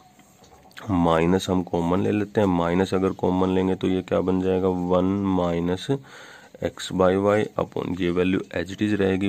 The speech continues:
वन plus x by y। हमने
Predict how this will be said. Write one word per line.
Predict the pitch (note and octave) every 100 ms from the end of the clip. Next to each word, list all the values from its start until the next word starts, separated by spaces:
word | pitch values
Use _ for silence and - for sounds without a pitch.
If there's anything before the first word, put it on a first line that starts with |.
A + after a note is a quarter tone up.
| F2+
वन | F2+ F2 F2+ F#2 -
plus | F2 E2+ E2+ - G2 - -
x | E2+ - - F#2+ F2+
by | E2+ F2 F#2 D#3+ E3+ - - -
y। | F#2 E2+ - - - - - -
हमने | - E2+